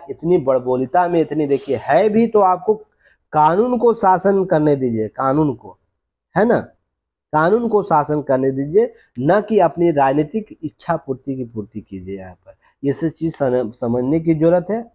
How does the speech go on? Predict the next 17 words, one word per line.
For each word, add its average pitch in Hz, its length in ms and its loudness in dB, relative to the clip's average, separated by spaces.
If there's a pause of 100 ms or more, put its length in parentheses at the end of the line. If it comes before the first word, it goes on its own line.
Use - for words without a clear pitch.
और 123 120 0
आगे 113 320 -2
समझाने 113 580 -6
की 120 120 -10
भी 196 100 -6
जरूरत 98 320 -8 (140)
है। 85 140 -20
चलिए 110 200 -4
आगे 120 240 -2
हम 175 140 0
लोग 190 120 -2
बात 127 300 -2
करेंगे, 180 440 0 (2000)
ये 135 80 2
आप 151 200 2
पढ़ 160 180 2
लिए। 165 380 2